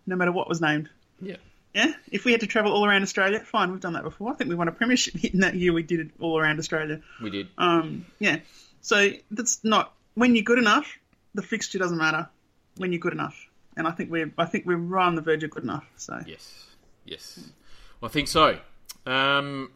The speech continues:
Speaker 2: right, let's, uh, let's get on with the main reason for this podcast. We're gonna keep talking about Vic Metro, potential draftees. The first one we've got, uh, to talk about is Jack Higgins, who's a hundred seventy-eight centimetre, seventy-six kilo, uh, forward flanker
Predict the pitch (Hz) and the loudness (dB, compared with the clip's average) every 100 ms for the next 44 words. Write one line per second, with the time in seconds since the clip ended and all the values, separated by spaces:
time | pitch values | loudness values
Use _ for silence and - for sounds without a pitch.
0 | - 165 240 160 180 185 - 170 165 165 | -6 0 0 2 -2 -2 -2 0 2 0
1 | - 160 - 175 170 185 175 156 147 151 | -4 -8 -2 0 2 2 0 -4 -2 -2
2 | 143 139 127 123 127 117 - 117 - 113 | 0 -2 -4 -6 -12 -12 -8 -10 -4 -4
3 | 107 120 117 110 160 135 135 123 123 104 | -4 -6 -8 -8 -8 -8 -8 -8 -6 -4
4 | 104 90 113 107 101 - 104 101 95 _ | -6 -6 -10 -10 -12 -8 -6 -6 -8 _
5 | _ _ - 98 151 135 117 117 107 101 | _ _ -18 -10 -8 -8 -6 -4 -4 -4
6 | 104 101 98 - 101 143 147 147 123 110 | -6 -6 -8 -14 -10 -4 -4 -4 -6 -6
7 | 101 - 104 - _ _ _ _ _ _ | -10 -8 -8 -8 _ _ _ _ _ _
8 | _ 92 98 - - 110 101 98 98 98 | _ -8 -8 -8 -12 -10 -6 -6 -6 -4
9 | 139 127 - 139 127 90 80 - - - | 0 0 0 -2 -2 -4 -14 -16 -16 -18
10 | 113 104 113 110 131 175 151 160 143 135 | -14 -10 -6 -6 -6 -6 -6 -6 -4 -4
11 | 123 - 127 113 110 107 - 113 107 110 | -6 -6 -8 -6 -6 -8 -8 -10 -10 -14
12 | - - 120 113 107 104 98 - _ _ | -16 -14 -8 -4 -2 -2 -4 -10 _ _
13 | _ _ - 196 - - 190 165 160 151 | _ _ -10 -10 -6 0 0 0 -2 -2
14 | 160 226 | -2 -8